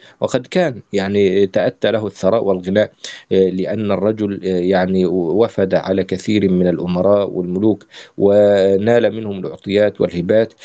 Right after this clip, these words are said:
آه، الكثير والكثير، لكن الرجل لم يعرفه الناس ثريا ولا غنيا، وإنما عرفه الناس، آه، شاعرا ومبدعا. آه، هذا،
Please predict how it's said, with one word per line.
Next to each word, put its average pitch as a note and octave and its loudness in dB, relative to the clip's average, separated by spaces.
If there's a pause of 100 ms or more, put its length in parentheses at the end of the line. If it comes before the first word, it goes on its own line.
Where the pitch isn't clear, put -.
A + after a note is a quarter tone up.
(220)
آه، F#2+ 4
الكثير G2 0
والكثير، C#3+ -2 (340)
لكن C#3 0
الرجل B2+ 0
لم B2+ -4
يعرفه A2+ -2
الناس A2+ 0 (180)
ثريا G#2+ 0
ولا F#2+ 2
غنيا، G#2 0 (320)
وإنما G2+ 0
عرفه F#2+ -4
الناس، F#2+ -2 (440)
آه، F2 2
شاعرا G2 0
ومبدعا. F#2+ -10 (1000)
آه، F2+ 0
هذا، A#2+ 2